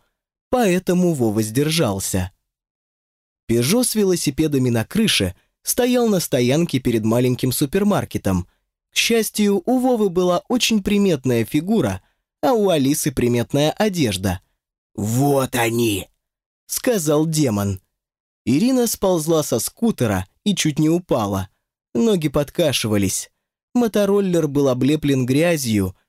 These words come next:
Бак опустел почти полностью. «Упустишь!» Ирина со всхлипом выругалась. Наспех приковала скутер к железной ограде и похромала вслед за Алисой во дворы.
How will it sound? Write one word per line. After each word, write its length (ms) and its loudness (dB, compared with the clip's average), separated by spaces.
Бак 320 0
опустел 520 -2
почти 340 -2
полностью. 800 -2
«Упустишь!» 1300 0
Ирина 400 2
со 200 0
всхлипом 680 0
выругалась. 760 0
Наспех 560 0
приковала 580 0
скутер 480 -2
к 40 -2
железной 540 2
ограде 540 -2
и 100 0
похромала 720 0
вслед 340 -2
за 220 0
Алисой 560 0
во 140 0
дворы. 500 -2